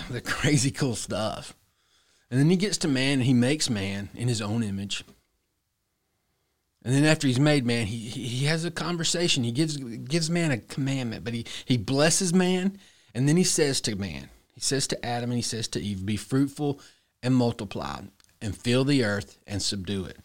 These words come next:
From the beginning, God gave humans purpose. For Adam and Eve, it was, "Be fruitful and multiply, fill the earth and subdue it."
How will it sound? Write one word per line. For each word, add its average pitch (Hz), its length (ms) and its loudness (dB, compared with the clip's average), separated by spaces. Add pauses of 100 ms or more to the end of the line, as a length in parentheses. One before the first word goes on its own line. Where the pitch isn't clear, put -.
(340)
From 147 200 6
the 156 80 6
beginning, 123 520 2
God 120 400 0
gave 120 280 0
humans 120 560 0 (100)
purpose. - 520 -4 (1700)
For - 160 -2
Adam 147 280 6
and 139 140 4
Eve, 156 380 0 (600)
it 123 100 0
was, 113 140 0
"Be 135 180 2
fruitful 165 500 0
and 123 80 2
multiply, 117 580 -4 (280)
fill 143 300 0
the 139 200 4
earth 113 220 -2
and 113 100 -4
subdue 98 380 -2
it." - 120 -12